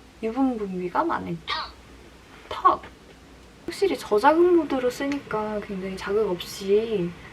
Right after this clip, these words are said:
Speaker 1: 클렌징이 되는 기분이고, 음, 돌기가 많아서 그런지 좀 더 깨끗하게 구석구석 씻기는 느낌이에요.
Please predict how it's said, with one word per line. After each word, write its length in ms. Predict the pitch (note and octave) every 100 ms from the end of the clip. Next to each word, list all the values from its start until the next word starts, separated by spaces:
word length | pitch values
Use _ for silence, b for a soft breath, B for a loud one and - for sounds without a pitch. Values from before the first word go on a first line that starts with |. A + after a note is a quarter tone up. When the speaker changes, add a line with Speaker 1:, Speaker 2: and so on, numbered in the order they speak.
| -
Speaker 1:
클렌징이 460 | A3+ A3 G#3 G3+ F#3+
되는 360 | - F#3 F#3+
기분이고, 720 | F#3 G3+ G#3 G3+ F3 B3 G3+ E3+ F4 - - - - G3
음, 380 | G3+ C4 F#3+ D#3+ -
돌기가 400 | - B3 D4 E4
많아서 500 | F3+ E3 A3 D#4 E4+
그런지 680 | C#4 A3+ A3 G#3+ C#4 B3 F3 F3 B B B -
좀 380 | B3+ B3 A#3 G#3+
더 180 | - F#3
깨끗하게 800 | - - - G#4 - C4+ A#3 E4+
구석구석 600 | - G#3+ C#4 C#4 G#3 G3
씻기는 460 | G3 G#3+ G#3+ F#3+ F3+
느낌이에요. 420 | F3 - F#3 D#3+